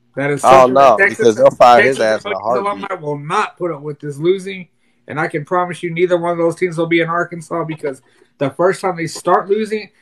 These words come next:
Speaker 1: you've seen what happened with, uh, Herman there at Texas. As soon as he started losing, out of there. You know what I mean? As soon as he made the mistake of saying, um, "The alumni doesn't decide what I,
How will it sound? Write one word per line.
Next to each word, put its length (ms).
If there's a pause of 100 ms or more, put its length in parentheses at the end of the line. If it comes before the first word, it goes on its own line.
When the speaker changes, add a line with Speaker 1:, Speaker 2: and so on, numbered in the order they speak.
(140)
Speaker 1:
you've 160
seen 260
what 160
happened 300
with, 240
uh, 480
Herman 460 (680)
there 300
at 80
Texas. 420
As 160
soon 220
as 140
he 100
started 360
losing, 460 (760)
out 220
of 120
there. 260 (240)
You 140
know 80
what 140
I 40
mean? 320 (2000)
As 180
soon 220
as 140
he 100
made 220
the 60
mistake 400
of 100
saying, 400
um, 500 (800)
"The 120
alumni 460
doesn't 320
decide 420
what 200
I, 180